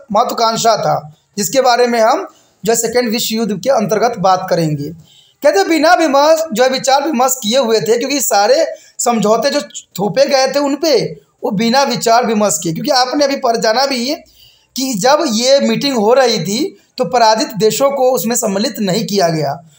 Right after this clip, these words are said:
मित्र राष्ट्रों ने अपनी मनमर्जी की सारी बातें बनाई और उनको जो है पराजित देशों को जो है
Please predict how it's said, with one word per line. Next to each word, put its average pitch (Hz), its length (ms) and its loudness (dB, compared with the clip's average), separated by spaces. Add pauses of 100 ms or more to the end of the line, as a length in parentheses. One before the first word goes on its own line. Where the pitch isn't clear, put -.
(260)
मित्र 339 220 0
राष्ट्रों 302 360 2
ने 330 160 2
अपनी 285 220 0
मनमर्जी 262 480 0
की 302 120 -4
सारी 226 480 2
बातें 214 420 2 (460)
बनाई 190 380 0 (380)
और 226 100 2
उनको 254 300 2
जो 226 160 2
है 320 340 4 (260)
पराजित 226 360 2
देशों 214 340 0
को 240 140 0 (480)
जो 202 100 2
है 262 160 4